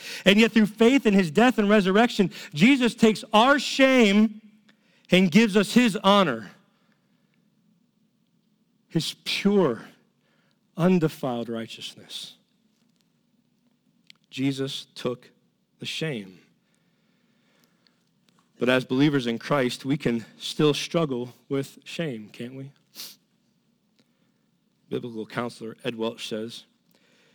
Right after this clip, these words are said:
"Shame controls far too many of us, worthless, inferior, rejected, weak, humiliated, failure. It all adds up to wishing that we could get away from others and hide."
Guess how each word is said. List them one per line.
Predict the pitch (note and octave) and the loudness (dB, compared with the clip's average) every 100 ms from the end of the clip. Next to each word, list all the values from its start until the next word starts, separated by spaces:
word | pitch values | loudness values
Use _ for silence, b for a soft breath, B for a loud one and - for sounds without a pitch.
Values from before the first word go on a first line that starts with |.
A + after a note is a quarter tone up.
| _ _ | _ _
"Shame | - C#3+ C#3+ | -2 -2 -2
controls | B2 - C3 C3+ - | -6 -8 -6 -6 -8
far | - C3+ | -2 -2
too | C3+ - | -2 -4
many | C3 C#3 | -4 0
of | A#2 | 0
us, | A2 C3+ - - _ _ _ _ _ | -2 -6 -10 -12 _ _ _ _ _
worthless, | - C3+ C3 C3 C3 - - _ _ _ _ | 0 0 0 -6 -10 -12 -14 _ _ _ _
inferior, | B2 B2+ C3+ C3 B2+ B2 B2+ - _ _ _ _ - | -8 -6 -2 0 0 -2 -6 -14 _ _ _ _ -14
rejected, | A2+ B2 C3 - B2 B2+ - _ _ _ _ | -4 0 0 -2 -8 -8 -16 _ _ _ _
weak, | A#2 B2+ C#3 - - _ _ _ _ _ _ | -2 -2 -2 -10 -20 _ _ _ _ _ _
humiliated, | - A#2+ A#2+ C3 C3 C3 B2+ B2+ - _ _ | -14 -6 -2 2 2 2 0 -4 -10 _ _
failure. | _ - B2+ B2+ B2+ C3 C3+ _ b b b b b b _ _ | _ -2 0 2 0 -2 -6 _ b b b b b b _ _
It | A2+ | 0
all | C3 C#3 | 2 4
adds | B2+ B2+ A#2 | 2 0 -2
up | B2 - | -4 -4
to | A#2 | -4
wishing | A#2+ - A#2 | -4 -6 -10
that | B2 | -8
we | A#2 | -6
could | A2+ | -4
get | A#2 | -2
away | A#2+ A#2 A#2 | 0 0 -2
from | - A2+ | -4 -8
others | B2 A#2 G#2 | -6 -4 -6
and | G#2+ | -10
hide." | G#2 A#2 A2 A2 | -8 -6 -4 -8